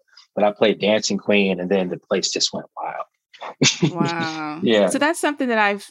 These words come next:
Speaker 2: heard from a lot of D Js, where they're just like,
Speaker 1: Mm-hmm.
Speaker 2: the crowd just really wants, like, the McDonald's of music, um, and
Speaker 1: Mm-hmm.
Speaker 2: they don't really want to get into anything too deep.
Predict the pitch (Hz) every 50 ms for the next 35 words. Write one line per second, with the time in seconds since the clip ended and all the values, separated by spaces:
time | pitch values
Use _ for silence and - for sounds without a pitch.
0 | - - - 208 196 185 185 190 180 175 165 170 175 170 165 160 - - 160 151
1 | 143 139 127 123 175 175 _ _ - - 170 175 170 - 123 - 147 101 101 104
2 | 110 98 104 165 175 - - 175 175 151 147 120 131 - 123 170 - - 113 117
3 | 101 - - - 208 - _ _ _ _ _ _ _ _ _ - 185 180 - -
4 | - - 139 156 165 156 151 160 156 131 101 107 - 180 175 170 - - 170 170
5 | 180 175 175 165 165 170 165 165 165 165 165 - - - - _ - 170 156 92
6 | 90 - _ _ _ _ - - 180 170 160 - - 160 160 - 160 165 165 165
7 | - - 165 - 160 151 156 147 160 - - 78 80 - _ - - - - 120
8 | 156 156 156 156 147 - - 98 104 104 - 104 - - 107 107 107 - - -
9 | 170 160 156 160 - - 165 170 170 165 165 170 165 160 156 160 156 - - -
10 | - 170 139 - 160 147 147 143 - - - - - _ _ _ - 139 151 170
11 | 175 - - 160 156 156 156 156 143 139 - - 262 269 277 - 240 226 - -
12 | 269 240 214 175 175 156 156 160 -